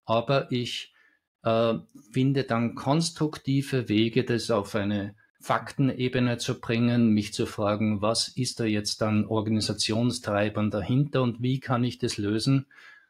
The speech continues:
dass es, dass, dass diese Spannung dann aufgelöst wird und die Bedürfnisse der einzelnen Abteilungen erfüllt werden.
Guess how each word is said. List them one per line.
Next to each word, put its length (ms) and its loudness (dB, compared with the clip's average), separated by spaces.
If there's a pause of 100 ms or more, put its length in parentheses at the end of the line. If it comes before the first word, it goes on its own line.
(160)
dass 220 0
es, 420 0 (100)
dass, 200 0
dass 200 -2
diese 280 -4
Spannung 500 0
dann 160 -2
aufgelöst 640 -2
wird 180 0
und 220 0 (380)
die 80 0
Bedürfnisse 720 2
der 120 2
einzelnen 380 0
Abteilungen 680 0
erfüllt 400 -4
werden. 380 -2